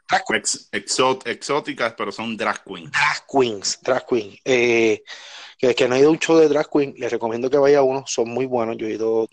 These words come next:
Speaker 2: Sí, son buenísimos.
Speaker 1: yo he ido dos veces, son buenísimos. Y tiene un show, eh, eh, tiene esta, este otro negocio con drag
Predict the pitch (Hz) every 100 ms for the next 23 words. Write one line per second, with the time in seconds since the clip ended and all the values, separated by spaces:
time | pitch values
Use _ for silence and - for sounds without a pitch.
0 | - 120 110 104 104 95 92 98 120 123
1 | 139 127 117 - 135 - 117 113 120 117
2 | 127 123 _ - - - - - _ -
3 | 170 156 147 143 139 135 127 127 113 143
4 | 156 170 175 175 147 135 131 127 131 131
5 | - 135 147 - 175 143 143 170 165 175
6 | 190 185 185 170 131 143